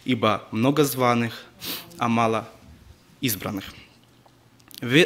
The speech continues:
в этой притче мы видим то, что тут были работники, был хозяин этого винограда. Он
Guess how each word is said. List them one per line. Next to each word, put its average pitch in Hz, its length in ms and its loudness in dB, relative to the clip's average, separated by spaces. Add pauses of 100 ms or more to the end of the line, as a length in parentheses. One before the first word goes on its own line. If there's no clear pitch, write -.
в 123 60 0
этой 170 200 4
притче 190 300 4
мы 151 120 4
видим 156 280 4
то, 156 120 4
что 143 260 2
тут 160 280 0
были 147 600 6 (120)
работники, 170 680 4
был 151 240 4
хозяин 151 600 6
этого 120 220 4
винограда. 127 680 4 (380)
Он 196 360 4